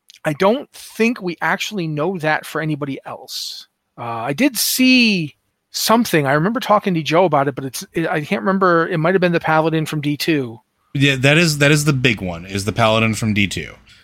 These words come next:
Speaker 2: So
Speaker 1: Yeah.
Speaker 2: we, we see that one. Um, we know that, um, I, not necessarily Diablo three, um, but Cassia from, uh, Heroes of the Storm.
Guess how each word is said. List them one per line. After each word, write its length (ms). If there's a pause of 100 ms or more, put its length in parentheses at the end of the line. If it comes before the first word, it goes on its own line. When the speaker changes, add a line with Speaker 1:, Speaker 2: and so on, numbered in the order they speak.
Speaker 2:
So 260
Speaker 1:
Yeah. 60
Speaker 2:
we, 160
we 200
see 320
that 300
one. 480
Um, 560 (400)
we 200
know 440
that, 800 (440)
um, 600 (440)
I, 200
not 420
necessarily 800
Diablo 420
three, 500 (420)
um, 480
but 260 (140)
Cassia 480
from, 580 (260)
uh, 320
Heroes 280
of 60
the 60
Storm. 360